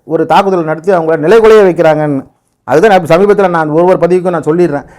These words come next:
நீங்க பார்க்கலன்னா போய் பாருங்க. சமீபத்துல வந்து சென்னையில இந்தியன் பேங்க்ல வச்சிருந்த ஒரு, ஒரு, ஒரு லட்சத்தி எண்பத்தி மூணாயிரம் பணத்தை வந்து எடுக்க முடியாதபடிக்கு வந்து ஐ சி ஐ சி ஐ பேங்க் லீன் பண்ணிருச்சு. இது வந்து பாலிமர் நியூஸ்லயும் வந்துச்சு.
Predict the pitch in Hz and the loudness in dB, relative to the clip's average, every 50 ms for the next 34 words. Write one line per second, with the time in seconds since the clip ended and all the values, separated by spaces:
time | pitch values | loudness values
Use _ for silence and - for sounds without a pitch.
0 | - _ 147 143 - - 190 - 202 196 196 202 190 175 165 139 151 151 147 139 | -14 _ -8 -2 2 2 2 2 2 2 0 0 0 0 0 0 2 2 2 0
1 | 139 160 196 196 - _ _ _ _ _ _ - 143 170 185 190 175 180 170 160 | -2 -4 -6 -6 -10 _ _ _ _ _ _ -4 -2 -2 -2 -2 -2 -2 -2 -2
2 | 160 165 156 - 151 156 170 180 180 175 180 208 175 - 147 143 151 190 180 175 | -2 -4 -4 -4 -4 -2 -2 -2 0 2 2 2 2 0 -2 -4 -4 -4 -4 -2
3 | 165 160 156 151 147 151 147 143 139 - - 156 147 143 143 135 131 131 127 127 | -4 -4 -4 -2 0 0 0 0 -2 -4 -6 -6 -2 -2 -2 -2 0 -2 -2 -2
4 | 127 123 123 135 139 131 131 143 165 175 165 175 151 151 151 139 135 147 151 139 | -2 -2 -2 -2 -2 -4 -2 -2 -2 -2 -2 -4 -6 -4 -6 -4 -4 -6 -6 -6
5 | 143 143 139 135 131 131 123 131 143 135 143 139 131 135 139 190 233 240 - - | -6 -6 -4 -4 -4 -4 -4 -4 -4 -2 -2 -2 -2 -2 0 0 -2 -2 -4 -10
6 | - _ _ - 151 196 190 202 180 170 165 160 151 143 139 147 160 175 160 156 | -20 _ _ -4 -2 -2 0 -2 0 0 0 0 0 0 -2 -4 -4 -4 -4 -6
7 | 143 143 165 180 151 160 170 175 185 175 - 160 147 135 151 170 165 143 147 160 | -6 -2 0 0 0 0 0 -2 -2 -4 -2 -4 -2 -2 -2 -2 -2 -2 -4 -4
8 | 156 139 139 139 147 139 120 - 123 117 127 135 143 151 202 214 - 147 151 165 | -4 -4 -4 -4 -4 -6 -8 -10 -10 -8 -8 -6 -4 -2 -2 -2 0 0 0 0
9 | 180 175 175 170 160 156 160 165 139 143 151 175 160 143 143 160 170 160 160 151 | 0 -2 -2 -4 -4 -4 -6 -6 -6 -6 -6 -4 -4 -4 -6 -6 -8 -8 -10 -12
10 | 131 | -14